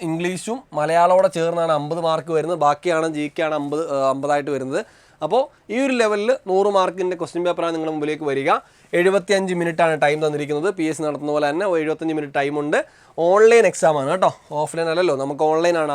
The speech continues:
ആപ്പിനകത്താണ്. അപ്പോൾ അതുകൊണ്ട് തന്നെ ഓൺലൈൻ എക്സാമാണ്. പിന്നീട് ഈ ക്വസ്റ്റ്യൻ തയ്യാറാക്കുന്നത് പി എസ് സി, യു പി എസ് സി എക്സ്പേർട്സ് ആണ് നമ്മുടെ ഈ ഒരു ക്വസ്റ്റ്യൻ പേപ്പർ തയ്യാറാക്കുന്നത്.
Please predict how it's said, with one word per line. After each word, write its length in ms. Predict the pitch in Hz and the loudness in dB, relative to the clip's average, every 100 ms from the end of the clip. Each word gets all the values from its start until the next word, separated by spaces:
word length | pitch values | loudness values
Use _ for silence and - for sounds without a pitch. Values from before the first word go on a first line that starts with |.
| 143 | -2
ആപ്പിനകത്താണ്. 460 | 147 160 160 147 143 | -2 -2 -2 -4 -2
അപ്പോൾ 120 | 147 | -4
അതുകൊണ്ട് 220 | 151 151 147 | -4 -4 -2
തന്നെ 160 | 175 - - _ - 143 | -2 -6 -12 _ -4 0
ഓൺലൈൻ 300 | 175 185 156 | 2 2 0
എക്സാമാണ്. 480 | - 151 139 135 240 - _ _ | 0 0 0 0 -2 -4 _ _
പിന്നീട് 180 | 220 240 | 2 2
ഈ 40 | 254 | 2
ക്വസ്റ്റ്യൻ 240 | 214 247 233 | 0 0 2
തയ്യാറാക്കുന്നത് 600 | 190 214 233 190 170 196 196 | 4 6 6 4 2 -4 -4
പി 80 | 170 175 | -4 -4
എസ് 120 | 180 | -6
സി, 80 | 208 185 | -6 -4
യു 80 | 160 156 | -4 -4
പി 80 | 170 | -8
എസ് 80 | 160 | -6
സി 40 | 147 | -10
എക്സ്പേർട്സ് 380 | - 170 170 151 | -8 -6 -2 -2
ആണ് 160 | 147 247 - _ _ | 0 0 -2 _ _
നമ്മുടെ 220 | 139 151 156 | -6 -2 0
ഈ 20 | 156 | 0
ഒരു 120 | 190 269 _ _ | -2 -4 _ _
ക്വസ്റ്റ്യൻ 280 | 143 - 165 151 | -10 -6 -4 -2
പേപ്പർ 180 | 139 160 | -4 -2
തയ്യാറാക്കുന്നത്. 580 | 139 139 131 113 104 101 | 0 0 0 -4 -12 -18